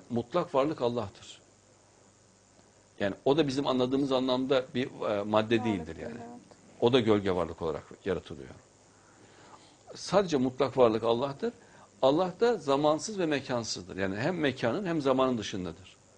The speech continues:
Speaker 1: Biz zamanlı ve mekanlıyız.
Speaker 2: Dolayısıyla algılayamıyoruz.
Speaker 1: Evet. İnsanlar aslında bu gerçeği bilmiyorlar o kadar. Yani s-,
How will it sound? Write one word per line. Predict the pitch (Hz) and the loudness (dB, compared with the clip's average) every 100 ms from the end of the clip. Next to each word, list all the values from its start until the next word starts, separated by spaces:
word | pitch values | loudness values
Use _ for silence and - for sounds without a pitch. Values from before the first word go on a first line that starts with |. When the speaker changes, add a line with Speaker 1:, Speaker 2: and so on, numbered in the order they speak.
| - - - - - | -20 -20 -20 -18 -8
Speaker 1:
Biz | 185 | -2
zamanlı | 165 160 165 185 | 2 4 2 -2
ve | 165 | -2
mekanlıyız. | 135 127 131 131 110 87 - - _ _ - _ - | -4 -4 -4 -4 -8 -10 -16 -20 _ _ -20 _ -12
Speaker 2:
Dolayısıyla | - 240 220 - 226 277 | -6 -6 -6 -12 -6 -2
algılayamıyoruz. | 269 233 226 220 214 226 240 - - - - - | -2 -4 -8 -10 -12 -16 -18 -20 -20 -20 -16 -2
Speaker 1:
Evet. | 139 82 - - _ _ _ _ - - - - - - - - - - - - | -2 -2 -8 -20 _ _ _ _ -20 -20 -20 -20 -20 -20 -20 -20 -20 -20 -16 -4
İnsanlar | 143 147 156 180 | -2 0 0 0
aslında | 180 147 - 180 170 | 0 -4 -4 -8 -6
bu | 160 | 0
gerçeği | 165 156 180 170 165 | 0 0 -2 -2 -2
bilmiyorlar | 180 127 95 90 | -2 -2 -2 -2
o | 90 | -4
kadar. | 90 82 107 | -6 -4 0
Yani | 127 | -2
s-, | 123 | -2